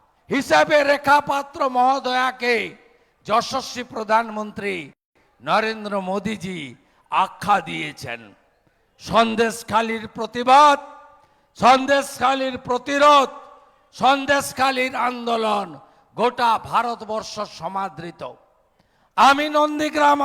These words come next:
আন্দোলনে একজন সঙ্গী বা সাথী ছিলাম। নন্দীগ্রামের আন্দোলনের পরে যে নির্বাচন হয়েছিল,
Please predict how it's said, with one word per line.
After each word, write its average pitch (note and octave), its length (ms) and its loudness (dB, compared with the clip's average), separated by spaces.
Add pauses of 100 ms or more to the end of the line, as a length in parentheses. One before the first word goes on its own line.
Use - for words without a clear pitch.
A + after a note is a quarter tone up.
আন্দোলনে C4 840 -4 (460)
একজন G#3+ 500 -2
সঙ্গী A3 580 -10
বা G3 160 -4
সাথী F3+ 460 -8
ছিলাম। C#3 600 -12 (800)
নন্দীগ্রামের D4+ 880 2
আন্দোলনের D4 760 -4
পরে C#4 680 4 (640)
যে C#4 280 4
নির্বাচন C#4+ 760 0
হয়েছিল, C#4+ 540 0